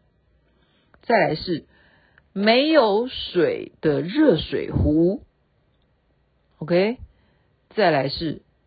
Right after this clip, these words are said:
打火机。再来是蜡烛。再来是开山刀。还有什么？再来是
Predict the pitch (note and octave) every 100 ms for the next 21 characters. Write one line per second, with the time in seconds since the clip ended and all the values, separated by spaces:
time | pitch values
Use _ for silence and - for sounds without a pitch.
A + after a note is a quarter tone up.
0 | _ _ _ D3 C3+ G3+ - - - -
1 | E3 F3 G#3 _ _ _ _ _ _ _
2 | F#3+ D#3 C3+ C#3 D#3 - _ _ _ _
3 | D4+ D4 E3 C3+ - A#2+ - - _ _
4 | _ _ _ _ _ _ _ _ _ _
5 | _ _ - F3 C#3+ C#3+ - C3+ - _
6 | _ _ _ _ _ - C#4+ D4 C4+ C#4
7 | C4+ C4+ - C4+ C4 C4+ C4+ _ _ _
8 | _ _ _ _ _ _ _ _ _ _
9 | _ _ _ _ _ - E3 F3 E3 -
10 | - _ _ _ _ _ _ _ _ _
11 | _ _ E3+ C#3 C3 - F3+